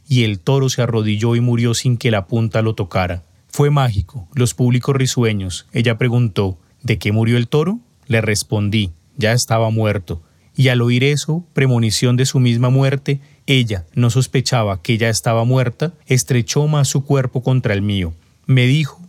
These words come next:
que tanto olor de sangre, tanto torero vestido como desnudo, la habían encendido.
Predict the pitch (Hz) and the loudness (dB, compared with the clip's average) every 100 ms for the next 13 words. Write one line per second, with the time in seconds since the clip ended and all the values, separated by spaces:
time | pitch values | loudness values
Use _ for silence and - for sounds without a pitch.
0 | - 123 - 131 131 - 127 123 120 123 | -4 -2 0 0 2 2 0 2 2 0
1 | 120 120 - 123 113 98 90 120 123 120 | 0 -2 0 0 0 -2 -2 0 0 0
2 | 131 123 110 110 120 113 - 113 110 127 | -2 0 0 0 0 0 0 -2 0 0
3 | 127 117 101 110 127 131 143 - 123 113 | 2 2 0 0 2 2 0 0 0 2
4 | 120 123 139 151 131 117 - 101 98 107 | 2 0 0 2 2 2 0 -2 0 0
5 | 101 85 | 0 -4